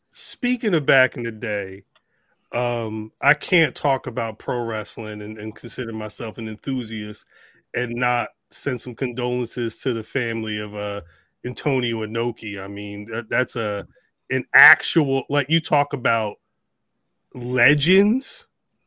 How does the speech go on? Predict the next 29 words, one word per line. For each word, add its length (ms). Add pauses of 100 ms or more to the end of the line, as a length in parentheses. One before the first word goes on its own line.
(140)
And, 180
and 220
I, 320
I 20
know 460
because 560
he's 320
a, 240
uh, 300 (2000)
<laughs> 80 (840)
can 140
that 140
be 80
the 80
name 180
of 60
the 60
episode? 340
It's 100
crazy. 320
It 140
cannot 320
be 80
the 60
name 180
of 60
the 60
episode. 460 (460)
Um, 580